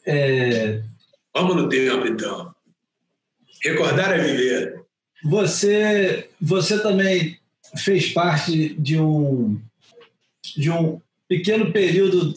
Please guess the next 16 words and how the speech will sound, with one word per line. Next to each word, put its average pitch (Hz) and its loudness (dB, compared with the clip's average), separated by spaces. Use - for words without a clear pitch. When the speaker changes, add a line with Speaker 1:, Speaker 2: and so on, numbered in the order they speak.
Speaker 1:
da 151 0
história 147 0
do 139 0
surf 160 0
profissional, 147 0
onde 196 2
existiam 185 2
os 165 0
campeonatos 160 0
de 185 2
equipe 185 0
e 190 4
os 180 2
campeonatos 180 0
de 156 0
dupla. 151 0